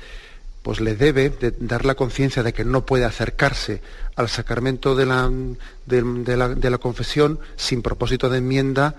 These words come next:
o al, a recibir la comunión, pues porque está viviendo con, con una segunda persona que no es su marido, ¿eh?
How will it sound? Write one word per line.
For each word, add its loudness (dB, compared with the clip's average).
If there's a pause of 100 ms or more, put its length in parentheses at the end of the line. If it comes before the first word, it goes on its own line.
(400)
o 6
al, 2
a -4
recibir -2
la 0
comunión, 2
pues -4
porque -2
está -2
viviendo 2
con, -2
con -2
una 0
segunda 0
persona 2
que 4
no 4
es 0
su 0
marido, -2 (120)
¿eh? -2